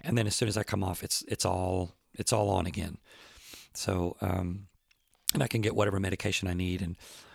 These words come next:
try and get it done. But for some reason, when I go up on stage, all that's gone. So that is one difficult part about being a drummer. And that's about all I can think of as far as the most difficult part about being a drummer. The equipment, keeping up with stuff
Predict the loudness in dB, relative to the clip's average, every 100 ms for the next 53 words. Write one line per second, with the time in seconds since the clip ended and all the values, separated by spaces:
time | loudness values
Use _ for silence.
0 | -16 -4 0 2 0 -2 -2 2 2 0
1 | -2 -2 2 4 2 2 2 2 2 2
2 | 0 2 0 0 -8 _ -2 0 0 -2
3 | -2 0 2 4 4 2 2 0 -2 -2
4 | -2 0 0 2 2 2 2 0 2 2
5 | 0 -2 -8 -16 -18 -20 -20 -20 _ -6
6 | -2 2 2 2 0 -4 0 2 2 4
7 | 6 6 6 4 2 2 4 2 2 -2
8 | 2 2 2 -2 -12 _ _ -2 0 2
9 | 0 0 2 2 0 0 2 2 4 0
10 | 0 0 0 2 0 -2 -4 -4 0 2
11 | 4 2 0 0 2 2 2 0 2 2
12 | 2